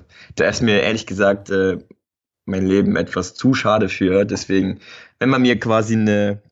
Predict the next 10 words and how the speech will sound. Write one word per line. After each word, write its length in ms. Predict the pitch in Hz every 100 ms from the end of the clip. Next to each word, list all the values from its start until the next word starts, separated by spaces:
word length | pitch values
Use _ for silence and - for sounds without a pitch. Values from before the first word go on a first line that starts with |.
| _ _ _ - -
so 160 | - 107
Matrix-mäßig, 920 | 104 110 117 98 - 101 98 95 92
ne, 220 | 95 104
so 120 | 117 98
eine 180 | 95
Hand 200 | 110 147
hinhält 480 | 151 143 139 143 143
mit 140 | 113 -
zwei 240 | - 101
Pillen 500 | 101 117 127 139 139